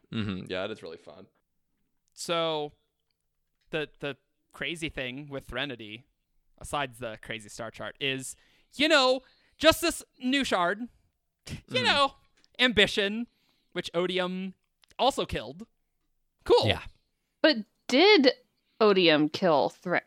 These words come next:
Speaker 4: uh, Ambition?
Speaker 2: Well, it says Ambition would later be splintered, and generally that's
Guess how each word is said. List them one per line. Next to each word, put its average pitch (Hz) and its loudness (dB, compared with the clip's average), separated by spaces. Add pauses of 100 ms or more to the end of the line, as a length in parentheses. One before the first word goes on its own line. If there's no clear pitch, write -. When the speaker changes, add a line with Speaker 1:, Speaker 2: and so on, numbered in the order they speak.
Speaker 4:
uh, 151 -2 (180)
Ambition? 160 2 (1500)
Speaker 2:
Well, 254 -6
it - -14
says 285 -8
Ambition 202 -6
would 156 -8
later 160 -2
be 143 -8
splintered, 131 -8
and 120 -12
generally 127 -10
that's 120 -12